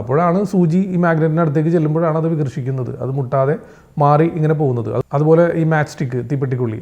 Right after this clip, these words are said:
അത് വിഗ്രഹത്തിൽ ഇങ്ങനെ ചേർത്ത് വെച്ച് ഇങ്ങനെ വലിക്കുന്ന സമയത്ത് പെട്ടെന്ന് തന്നെ, ഏഹ്, ആ ഒരു മാച്ച് സ്റ്റിക്ക് തീ പിടിക്കുകയാണ്. അത് ഈ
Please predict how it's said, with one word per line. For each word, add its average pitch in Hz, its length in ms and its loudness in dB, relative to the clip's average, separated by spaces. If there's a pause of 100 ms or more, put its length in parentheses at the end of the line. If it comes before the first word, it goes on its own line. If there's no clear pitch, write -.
അത് 143 180 -2
വിഗ്രഹത്തിൽ 160 540 2
ഇങ്ങനെ 170 260 0
ചേർത്ത് 160 300 2
വെച്ച് 160 180 -2
ഇങ്ങനെ 160 220 2
വലിക്കുന്ന 147 380 2
സമയത്ത് 147 280 0
പെട്ടെന്ന് 165 300 -2
തന്നെ, 160 160 -4 (460)
ഏഹ്, 165 120 0 (100)
ആ 160 120 0
ഒരു 170 100 2 (220)
മാച്ച് 151 180 -2
സ്റ്റിക്ക് 156 240 -2 (140)
തീ 170 140 2
പിടിക്കുകയാണ്. 123 360 -2 (640)
അത് 143 140 4
ഈ - 20 6